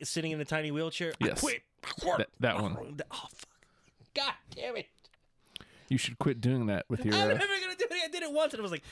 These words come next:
Speaker 1: "I hurt a little. Let's do it again." <laughs> Ah. All right, so, um, Bachelor Tista, followed immediately by "I quit"
Speaker 2: Mm-hmm.
Speaker 1: Tista, and then, uh, after that, uh,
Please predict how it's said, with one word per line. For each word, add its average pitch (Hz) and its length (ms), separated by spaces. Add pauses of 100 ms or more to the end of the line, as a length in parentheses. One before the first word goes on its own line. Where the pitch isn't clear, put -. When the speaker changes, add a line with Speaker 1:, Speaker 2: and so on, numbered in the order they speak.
(160)
Speaker 1:
"I - 60
hurt 120 200
a 113 40
little. 131 180
Let's 180 140
do 185 100
it 180 60
again." 170 200
<laughs> - 40
Ah. 247 380 (920)
All 208 120
right, 180 220
so, 165 240
um, 165 380 (640)
Bachelor 185 420
Tista, 165 560 (380)
followed 151 440
immediately 156 360
by 135 300 (580)
"I - 100
quit" 302 300 (340)
Speaker 2:
Mm-hmm. 113 300
Speaker 1:
Tista, 135 500 (400)
and 127 180
then, 135 200
uh, 123 200 (460)
after 135 300
that, 135 340
uh, 127 300